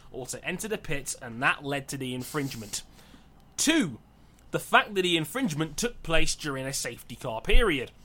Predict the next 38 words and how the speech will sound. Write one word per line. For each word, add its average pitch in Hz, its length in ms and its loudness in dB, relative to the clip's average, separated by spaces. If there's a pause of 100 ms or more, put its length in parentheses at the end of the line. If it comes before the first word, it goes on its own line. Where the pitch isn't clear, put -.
(680)
Three, 208 640 -4 (420)
at 151 220 -4
no 165 460 0
time 143 680 2
was 143 160 -8
there 131 240 -4
any 233 240 -2
danger 175 460 -2
to 131 340 -6
any 226 260 -2
other 226 160 -4
competitor, 143 600 -4 (240)
and 139 200 -4
the 120 60 -8
change 190 460 -4
in 202 80 -8
direction 156 460 -6
was 131 140 -6
executed 139 800 -6
in 131 140 -8
a 123 60 -4
safe - 580 -2
way. 117 400 -6 (960)
Taking 160 460 -4
all 240 260 0
of 247 100 -4
the 262 140 -2
above 143 420 0
into 240 380 -4
account, 139 420 -4
including 202 520 -4
considering 262 640 -4
previous 254 500 -4
infringements 175 720 -4
of 151 220 -10
the 143 100 -4
above 180 360 -4
rule, 151 380 0